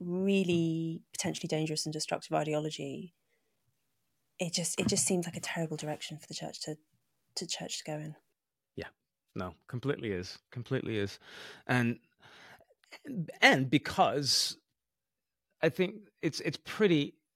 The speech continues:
Speaker 2: straightforward to uncover the racism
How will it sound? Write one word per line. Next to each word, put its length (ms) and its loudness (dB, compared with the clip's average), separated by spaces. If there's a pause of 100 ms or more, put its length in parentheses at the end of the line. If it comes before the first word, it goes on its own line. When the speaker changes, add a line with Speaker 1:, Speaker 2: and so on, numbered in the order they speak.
(300)
Speaker 2:
straightforward 920 6
to 260 0
uncover 920 2
the 140 0
racism 920 0